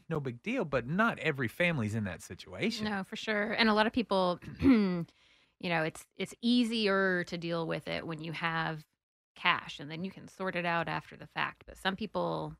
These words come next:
Speaker 2: they just don't have
Speaker 1: Yeah.
Speaker 2: that, you know, and so, um, it gets very difficult and sometimes just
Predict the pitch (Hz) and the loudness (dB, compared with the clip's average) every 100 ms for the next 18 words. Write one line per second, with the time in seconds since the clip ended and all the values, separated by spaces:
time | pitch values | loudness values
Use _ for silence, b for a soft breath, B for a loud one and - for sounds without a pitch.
0 | _ _ _ _ _ _ - 175 175 175 | _ _ _ _ _ _ -6 -4 -4 -6
1 | - 156 160 156 160 - 104 - - _ | -6 -8 -6 -6 -6 -4 -6 -6 -10 _
2 | _ 180 151 135 170 - 165 156 170 170 | _ -12 -10 -12 -12 -10 -10 -6 -2 0
3 | 160 156 156 151 b b b b - 160 | 0 0 -4 -8 b b b b -4 -2
4 | 160 160 - 175 180 - - 208 302 269 | 0 -2 -4 -4 -4 -6 0 2 4 2
5 | 202 202 - 190 185 175 - 165 190 190 | -4 -6 -4 -2 -2 -4 -10 -10 -10 -8
6 | 185 165 - 165 - - | -6 -6 -8 -12 -12 -14